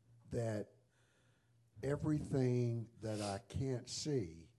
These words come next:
doesn't mean that it does not exist. Faith,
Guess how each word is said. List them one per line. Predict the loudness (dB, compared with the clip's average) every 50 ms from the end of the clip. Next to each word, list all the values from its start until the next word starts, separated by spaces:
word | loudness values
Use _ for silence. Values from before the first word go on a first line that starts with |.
| _ -20 -20 -18 -16 -14 -12 -12 -12 -8 0
doesn't | 2 4 4 4 2 0 -4 -4 0
mean | 0 2 2 2 2 0 0
that | -2 -2 -4
it | -4 -6 -6 -4
does | -4 -2 -2 -4 -4 -4
not | -4 -2 -2 -2
exist. | -4 -4 -6 -8 -6 -6 -6 -6 -6 -10 -10 -12 -12 -14 -18 -20 -20 -20 _ _ _ -20 -20 -20 _ _ -20 -20 -20 _ _ _ _ _ _ _ _ _ _ _ _ _ _ _ _ _ _ _ _ _ _ _ _ -20 -20 -20 -20 -20 -20 -20 _ _ _ _ _ _ _ _ _ -20 -20 -20 -20 _ _ _ _ -20 -20 -20 -20 -20 _ _ _ _ _ _ -4
Faith, | 0 2 4 4 4 4 2 -2